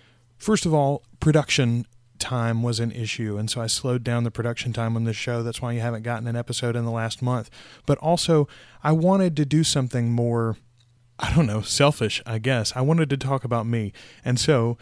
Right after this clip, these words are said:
this is, uh, uh, the next in an ongoing series of podcasts about me and what makes me weird. So, welcome. Uh, today, we answer the question, "w-, w-, why, how did you become the Rogue?"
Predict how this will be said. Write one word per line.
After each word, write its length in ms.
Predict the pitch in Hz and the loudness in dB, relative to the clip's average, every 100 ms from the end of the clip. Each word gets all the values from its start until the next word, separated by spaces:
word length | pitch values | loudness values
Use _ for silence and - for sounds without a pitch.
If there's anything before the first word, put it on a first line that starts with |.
| - _ - | -14 _ -2
this 240 | 123 123 | 0 2
is, 340 | 131 120 113 - | 2 2 0 -4
uh, 380 | 123 127 120 - | -6 -4 -4 -4
uh, 140 | 123 | -6
the 160 | 117 123 | 0 0
next 340 | 131 113 - | 0 -2 -2
in 80 | 120 | 2
an 120 | 117 | 2
ongoing 420 | 123 127 123 117 | 2 2 2 0
series 480 | 117 127 117 113 104 | -2 -4 -2 -2 -4
of 440 | - 123 113 107 - - - - - | -2 0 0 -2 -6 -20 -20 -10 -4
podcasts 640 | 135 127 127 120 117 - | -2 -2 0 0 -2 -2
about 320 | 117 110 107 | -2 -2 -2
me 360 | 113 110 101 95 - - - | -2 -2 -2 -8 -16 -20 -10
and 220 | 113 113 113 | -4 0 0
what 160 | 117 | 0
makes 280 | 127 117 - | 0 -2 0
me 120 | 127 | 0
weird. 400 | 127 139 123 113 - - | 2 2 2 -2 -10 -4
So, 260 | 147 120 95 | 0 0 0
welcome. 340 | 135 120 113 104 - - | 0 0 -2 -4 -10 -8
Uh, 120 | 139 123 | -4 0
today, 360 | - 143 139 | 2 4 4
we 180 | 123 135 | 4 2
answer 240 | 135 - | 2 2
the 80 | 131 | 0
question, 480 | - 135 - 123 120 - - _ _ _ - | 0 -2 0 -2 -2 -4 -18 _ _ _ -20
"w-, 140 | 175 - - | -20 -20 -20
w-, 360 | - 113 76 - 135 | -20 -20 -20 -20 -20
why, 260 | 143 151 135 | -4 2 2
how 200 | 117 147 | 6 6
did 160 | 143 139 | 6 4
you 40 | |
become 300 | 131 143 139 | 4 4 6
the 80 | 135 | 6
Rogue?" 360 | 139 143 113 | 8 6 2